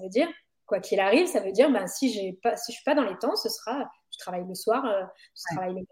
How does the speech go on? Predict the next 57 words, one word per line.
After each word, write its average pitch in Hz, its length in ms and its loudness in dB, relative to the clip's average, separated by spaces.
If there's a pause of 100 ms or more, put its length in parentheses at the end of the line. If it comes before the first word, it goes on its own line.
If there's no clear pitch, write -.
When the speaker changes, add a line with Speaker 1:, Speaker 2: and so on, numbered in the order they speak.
(140)
Speaker 1:
matin. 285 180 4 (240)
Après, 240 300 4
quand 226 140 4
c'est - 160 -2
ponctuel, 233 640 2 (300)
c'est - 140 -20
pas - 80 -8
très - 160 -4
grave. 240 300 0 (560)
Euh, - 160 -4
Speaker 2:
Ouais. 185 120 2
Speaker 1:
tu 170 40 -4
vois, 214 100 0 (640)
euh, 185 180 0
Speaker 2:
Non, 185 60 -2
Speaker 1:
par 170 120 6
Speaker 2:
mais 180 80 6
c'est 285 80 8
Speaker 1:
contre, 349 100 10
Speaker 2:
un - 120 0
choix. 247 220 6 (460)
Speaker 1:
si - 260 2
ça 302 180 12
devient, 254 420 10
euh, 196 220 2
quotidien, 240 540 6
oui, 262 140 8
là, 226 140 8
il 214 40 6
y 208 60 6
a 196 80 0
un 190 40 -8
problème 226 360 4
d'organisation 202 720 4
et 214 80 2
du 185 140 -10
coup, 247 200 -4
ou 277 260 10
alors 220 220 8
tu - 120 -12
prends - 140 -4
trop 202 160 0
de 185 60 -4
projets, 233 520 4
ou, 233 140 2
enfin, 190 220 -12
voilà. 214 160 2 (420)
Par 208 160 0
contre, 294 240 6
si 254 160 0
c'est, 269 300 4
euh, 196 240 4
si - 180 -12
tu 220 240 2
annonces 240 300 2
un 214 80 -2
délai 214 240 4